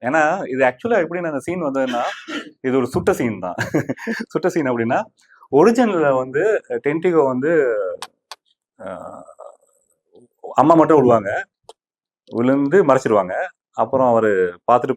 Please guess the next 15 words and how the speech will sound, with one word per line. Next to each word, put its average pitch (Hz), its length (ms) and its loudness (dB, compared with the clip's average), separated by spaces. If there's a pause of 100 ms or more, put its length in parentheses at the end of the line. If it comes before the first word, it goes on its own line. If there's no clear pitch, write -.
போயிருவாரு, 90 400 -2 (340)
அந்த 95 240 -12
மாதிரி 98 180 -6
இருக்கும். 90 320 -12 (760)
நான் 139 640 2
இந்த 120 120 0
படத்தை 165 300 0
நானும் 143 500 -2
சூர்யா 202 340 0
அண்ணா 113 240 -2 (320)
பார்த்தாரு. 85 320 -6 (1300)
சூர்யா 156 320 -2
அண்ணா 117 160 2
ரசி 104 180 -2
ரசி 120 180 -2